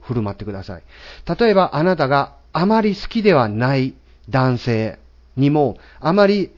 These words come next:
好みでない、もしくはもう嫌いだという男性にも、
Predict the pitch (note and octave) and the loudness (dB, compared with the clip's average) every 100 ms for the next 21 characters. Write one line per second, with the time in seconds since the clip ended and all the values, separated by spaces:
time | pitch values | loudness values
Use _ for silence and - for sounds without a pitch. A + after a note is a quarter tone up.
0 | - - - - F#3+ D#3 A#2+ G2+ G2 F#2+ | -20 -20 -16 -2 2 2 0 -4 -8 -10
1 | F2+ - - - - - - - - _ | -12 -18 -20 -20 -20 -20 -20 -20 -20 _
2 | - - D#3+ D#3 - A2+ A2 - D#3+ E3 | -16 -6 -6 -2 -2 -2 -4 -4 -2 -2
3 | C3+ - - - - - G3 G3 F#3+ G3 | -2 -8 -16 -20 -10 -2 2 2 4 2
4 | G3 G3 F#3+ G3 G#3+ G3+ | 2 0 2 2 0 -2